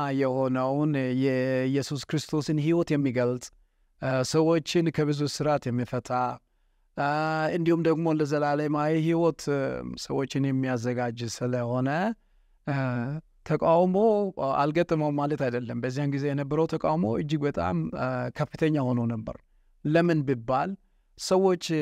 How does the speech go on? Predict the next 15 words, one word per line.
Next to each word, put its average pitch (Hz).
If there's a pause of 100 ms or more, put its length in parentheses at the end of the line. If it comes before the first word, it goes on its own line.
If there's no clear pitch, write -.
ከስራት 160
ነጻ 135 (120)
ሲወጡ፣ 120 (760)
አ፣ 135 (560)
ሰዎች፣ 175 (100)
እ፣ 147 (840)
እውነተኛ 175
የሆነውን 139 (100)
አምላክ 131
እግዚአብሔርን 123
ማምለክ 131
ሲጀምሩ፣ 160 (800)
እ፣ 143 (1160)
እ፣ 156 (540)
የሌላው 165